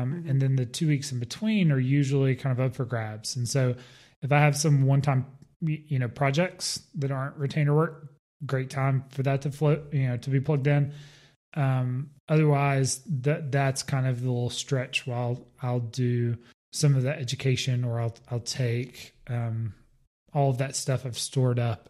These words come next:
Speaker 2: and go back and, and take a look at it. Um, I use an app called Instapaper, which is, um, fairly popular in,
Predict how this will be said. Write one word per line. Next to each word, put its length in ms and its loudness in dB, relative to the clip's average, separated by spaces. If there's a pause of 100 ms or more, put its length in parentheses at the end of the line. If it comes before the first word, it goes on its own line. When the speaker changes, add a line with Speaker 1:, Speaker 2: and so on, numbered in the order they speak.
Speaker 2:
and 180 -2
go 140 -4
back 320 -6
and, 200 -4 (100)
and 100 -4
take 160 -6
a 40 -2
look 180 -4
at 140 -2
it. 220 -6 (140)
Um, 200 -2 (380)
I 40 4
use 440 6
an 120 4
app 160 0
called 280 -6
Instapaper, 760 2
which 200 0
is, 320 0 (100)
um, 400 0 (800)
fairly 280 0
popular 640 -2
in, 260 -2